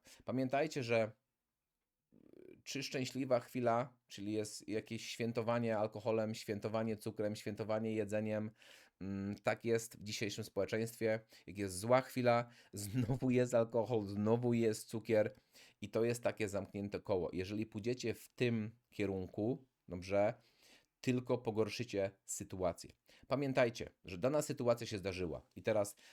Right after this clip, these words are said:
to od was zależy, jak wy tą daną sytuację odbierzecie. Czyli albo ta sytuacja może być najgorszą sytuacją w waszym życiu,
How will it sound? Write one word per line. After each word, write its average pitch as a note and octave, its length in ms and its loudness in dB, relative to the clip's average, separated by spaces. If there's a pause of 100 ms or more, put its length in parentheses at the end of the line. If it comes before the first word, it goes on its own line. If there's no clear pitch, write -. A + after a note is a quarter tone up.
(120)
to - 140 0
od C3+ 240 -4
was G2+ 440 0 (200)
zależy, G#2 640 0 (300)
jak A#2+ 300 0
wy D3 80 -2
tą B2+ 220 -4
daną A#2 320 2
sytuację G#2 600 -4
odbierzecie. G2 600 -4 (320)
Czyli F2 400 -2 (500)
albo D3+ 260 6
ta C#3 120 -6
sytuacja A#2+ 580 0
może G#2 220 -2
być G2+ 140 -6
najgorszą A2 480 -2
sytuacją G2 560 -4
w - 20 -10
waszym F#2 300 -4
życiu, F2+ 380 -4